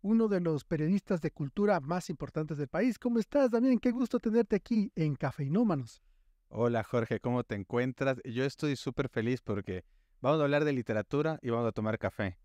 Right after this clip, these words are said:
Speaker 2: Entonces, más no se puede pedir.
Speaker 1: Pues sí, esas son ese, esos placeres que uno a veces no se
Speaker 2: Sí.
Speaker 1: los tiene todos los días, ¿no?
Speaker 2: Quizás, quizás podríamos, para mejorar la cosa, pedir un café irlandés.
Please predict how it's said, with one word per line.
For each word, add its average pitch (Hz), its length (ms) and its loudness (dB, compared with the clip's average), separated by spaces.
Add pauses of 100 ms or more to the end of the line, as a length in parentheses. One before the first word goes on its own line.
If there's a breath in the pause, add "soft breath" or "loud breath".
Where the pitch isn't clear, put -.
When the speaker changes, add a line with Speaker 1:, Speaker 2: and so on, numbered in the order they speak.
Speaker 2:
Entonces, 120 520 -2
más 127 220 2
no 135 100 -2
se 117 120 -6
puede 113 240 -2
pedir. 110 460 -2
Speaker 1:
Pues 165 220 -4
sí, 208 320 0
esas 185 260 -2
son 196 220 -2
ese, 180 340 -2
esos 208 220 -2
placeres 196 520 0
que 208 120 -4
uno 196 320 0
a 135 60 0
veces 170 400 -2
no 139 360 -2
se - 120 -4
Speaker 2:
Sí. - 40 -2
Speaker 1:
los 165 120 -4
tiene 185 200 -2
todos 190 200 0
los 160 120 2
días, 170 280 2
¿no? 175 160 0 (260)
Speaker 2:
Quizás, 143 520 0 (160)
quizás 127 260 -2
podríamos, 151 420 0
para 127 180 0
mejorar 120 220 0
la 147 120 0
cosa, 147 200 -4
pedir 139 240 0
un 143 120 -2
café 135 240 -2
irlandés. 104 560 -2